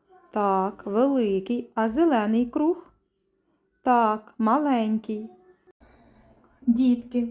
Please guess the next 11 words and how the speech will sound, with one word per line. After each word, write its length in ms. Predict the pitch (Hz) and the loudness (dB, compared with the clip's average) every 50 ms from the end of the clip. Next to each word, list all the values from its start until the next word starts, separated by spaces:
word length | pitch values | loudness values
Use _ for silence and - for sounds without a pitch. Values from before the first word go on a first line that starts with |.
| - - | -6 -6
пропоную 640 | 247 233 233 226 220 214 214 208 196 196 196 190 | -4 -4 -4 -4 -4 -6 -6 -6 -8 -12 -14 -12
вам 280 | 180 214 233 294 339 - | -8 -6 -6 -6 -6 -8
порівняти 840 | - - 214 220 233 233 233 226 226 214 208 202 196 - - - - - | -6 -6 -4 -2 2 4 4 4 4 2 -2 -8 -12 -14 -16 -18 -16 -12
наші 500 | - 220 214 196 196 196 196 - - 220 | -10 -8 -8 -8 -10 -12 -14 -16 -18 -18
круги 500 | - - 226 208 196 - 202 214 240 247 | -18 -14 -14 -16 -14 -8 -2 0 0 0
за 140 | 233 226 214 | 0 -2 -4
величиною. 800 | 214 220 220 220 240 240 - - 294 277 254 226 196 180 180 185 - - _ _ _ _ _ _ _ _ _ - | -6 -6 -4 -4 -4 -4 -6 -4 0 2 2 2 2 -2 -10 -14 -18 -20 _ _ _ _ _ _ _ _ _ -18
Візьмемо 640 | 226 190 - - - 202 190 220 302 392 381 339 233 | -16 -16 -14 -14 -12 -8 -6 -6 -4 -4 -6 -8 -6
круг 280 | - 226 226 233 233 | -4 0 0 2 0
зеленого 600 | 226 - - 185 180 180 180 180 180 185 185 185 | 0 -2 -6 -10 -12 -12 -14 -16 -18 -20 -20 -20
кольору 640 | 185 - - 175 170 175 185 196 247 285 302 - | -20 -18 -16 -14 -12 -10 -6 -6 -6 -6 -8 -10